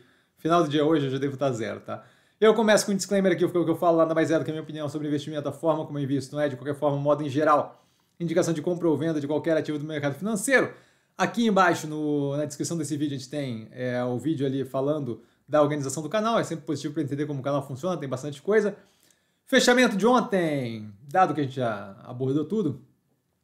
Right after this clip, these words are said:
inclusive minha, meu, meu, meu momento escatológico de ontem, positivo pro portfólio, fechamento de ontem, com volume bom, tá? Acontecimentos, a gente tem a Maha Energy, acionista ali, né, com coisa próxima de cinco por cento, se não me engano,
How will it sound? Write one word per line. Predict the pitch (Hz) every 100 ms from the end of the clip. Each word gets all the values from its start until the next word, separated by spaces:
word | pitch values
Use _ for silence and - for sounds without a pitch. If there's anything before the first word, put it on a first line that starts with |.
| _ -
inclusive | 135 139 131 143 127 131
minha, | 127 120 110
meu, | 110 113 110
meu, | 113
meu | 117 123 127
momento | 127 147 143
escatológico | - 151 147 135 151 143 117
de | 117
ontem, | 180 185 139 - _ _ _ _ -
positivo | 254 214 - 254 208
pro | 196
portfólio, | 196 - 196 190
fechamento | 170 175 190
de | 185
ontem, | 240 240 190
com | - 214
volume | 190 185 180
bom, | 185 233
tá? | 196 - 190
Acontecimentos, | 185 202 196 190 190 185
a | 180
gente | -
tem | 190
a | 165
Maha | 175 165 156
Energy, | 175 175 143 120 101 - _ _ _ _
acionista | 151 143 165 160 196 - 143
ali, | 147 143
né, | 127 120
com | 120 127 123 123 113
coisa | 175 151
próxima | 147 160 147 143
de |
cinco | 170 160
por | 143
cento, | 160 156
se | 131
não |
me | 143
engano, | 165 147